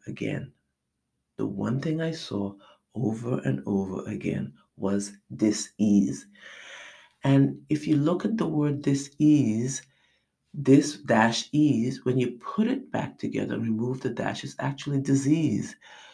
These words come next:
So the disease that I saw over and over again was manifested to the world. The dis-ease that I saw over and over again was manifested to the world as various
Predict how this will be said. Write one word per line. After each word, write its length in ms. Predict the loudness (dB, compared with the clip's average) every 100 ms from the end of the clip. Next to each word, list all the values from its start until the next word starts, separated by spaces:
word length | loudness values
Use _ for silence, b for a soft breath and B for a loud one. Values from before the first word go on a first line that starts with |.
| B
So 480 | -2 2 4 2 -4 B B B _ _ _ _ _ _ _ _ _ _ _ _ 0
the 120 | 2
disease 600 | 4 4 6 6 6 6
that 120 | 8
I 100 | 8
saw 480 | 6 2 0 0 0
over 260 | -2 -2 -2
and 140 | 0
over 240 | 2 2 -2
again 400 | -4 -4 -4 -10 -8
was 160 | -4
manifested 920 | 0 4 4 2 0 -2 -2 -2 -4 -2
to 120 | -4
the 120 | -2
world. 580 | -2 0 0 0 -4 -8 -10
The 140 | -8
dis-ease 840 | -6 -2 -4 -4 -4 0 0 -2 -4
that 140 | -4
I 100 | -2
saw 360 | -4 -4 -4 -4
over 280 | -6 -6 -8
and 120 | -8
over 220 | -8 -8
again 320 | -12 -10 -10 -12 B B B
was 180 | -4 -2
manifested 1000 | 0 0 0 0 -2 -2 -4 -4 -6 -8
to 100 | -6
the 140 | -8 -6
world 500 | -2 -2 -2 -4 -12 B B B -10
as 240 | -10 -10 -12 -2
various 640 | 2 4 2 0 -4 -8